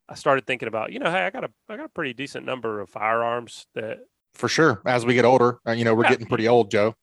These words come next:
Speaker 2: <laughs>
Speaker 1: Yeah.
Speaker 2: You,
Speaker 1: You
Speaker 2: you,
Speaker 1: just
Speaker 2: uh,
Speaker 1: start to accumulate, you know,
Speaker 2: you do.
Speaker 1: and
Speaker 2: And especially when you have kids, you start thinking about their guns too.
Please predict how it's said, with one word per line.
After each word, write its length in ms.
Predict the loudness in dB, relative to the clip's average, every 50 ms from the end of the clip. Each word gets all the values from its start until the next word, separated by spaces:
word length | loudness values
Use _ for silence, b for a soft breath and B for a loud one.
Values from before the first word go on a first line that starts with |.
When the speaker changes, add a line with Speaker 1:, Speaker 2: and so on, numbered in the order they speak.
| _
Speaker 2:
<laughs> 140 | -14 -6 -4
Speaker 1:
Yeah. 200 | -2 0 0 0 0 0
Speaker 2:
You, 80 | 0
Speaker 1:
You 160 | 0 2 2 2
Speaker 2:
you, 80 | 4 4
Speaker 1:
just 100 | 4 6
Speaker 2:
uh, 40 | 6
Speaker 1:
start 240 | 6 6 4 4 4
to 100 | 4 2
accumulate, 680 | 2 2 0 0 0 0 0 0 0 0 -2 -4 -6 -6
you 140 | -4 -4
know, 240 | 0 0 2 2 4
Speaker 2:
you 0 |
do. 60 | 4
Speaker 1:
and 100 | 4 4 2
Speaker 2:
And 80 | 2
especially 400 | 0 -2 0 0 0 2 2 0
when 120 | 0 0 0
you 80 | 0
have 160 | 0 0 0 -2
kids, 340 | -2 0 0 0 0 -2
you 40 | -4
start 240 | -4 -4 -4 -2 -2
thinking 200 | -4 -4 -4 -2
about 240 | 0 0 0 0 2
their 160 | 2 0 2
guns 320 | 2 0 -2 -2 -4 -6
too. 320 | -4 -4 -2 -2 -4 -6